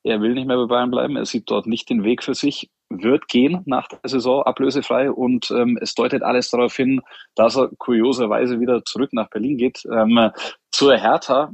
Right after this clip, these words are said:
Also die Hertha könnte jetzt, äh, den Spieler ablösefrei bekommen und die Geschichte dahinter, ich muss leider ein bisschen mehr ausholen. Angelo Stiller, ist letztes Jahr passiert, der wurde auch in München ausgebildet,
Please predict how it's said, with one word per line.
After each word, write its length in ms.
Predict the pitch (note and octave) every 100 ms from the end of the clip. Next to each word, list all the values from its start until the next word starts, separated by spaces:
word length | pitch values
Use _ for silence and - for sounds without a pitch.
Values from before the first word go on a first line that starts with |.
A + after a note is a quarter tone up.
| -
Also 240 | A#2 B2+
die 120 | A#2
Hertha 320 | G2+ A2+ - A#2
könnte 360 | - B2 C3+
jetzt, 300 | B2 B2 -
äh, 160 | A2+ A2
den 200 | A#2 A2+
Spieler 560 | - B2+ B2 B2+ B2+ - _ -
ablösefrei 880 | B2 - C#3+ C#3+ C#3 B2+ B2+ C#3+ -
bekommen 540 | - A#2 - A#2+ D#3 E3
und 320 | B2+ A#2+ - _ _
die 100 | A2+
Geschichte 420 | A2 - C#3 -
dahinter, 340 | B2 A2 C#3 D#3
ich 100 | C3
muss 140 | C3
leider 160 | B2+ B2
ein 80 | A#2
bisschen 280 | C3+ -
mehr 320 | A2+ A#2 C3+ B2+
ausholen. 420 | C3+ C#3+ C#3+ C#3+ - - - -
Angelo 400 | A#2+ D3 C#3+ C#3
Stiller, 520 | - D#3 F3 F3 E3+ -
ist 140 | C3
letztes 320 | C3+ D#3+ D3+
Jahr 100 | C#3
passiert, 480 | C3+ C#3 D3+ D3+ -
der 140 | C3
wurde 180 | C3 C3
auch 200 | - C3+
in 120 | C#3
München 380 | A#2+ C3+ D#3+ C3+
ausgebildet, 680 | A#2 C3 - C#3+ C#3+ D3 -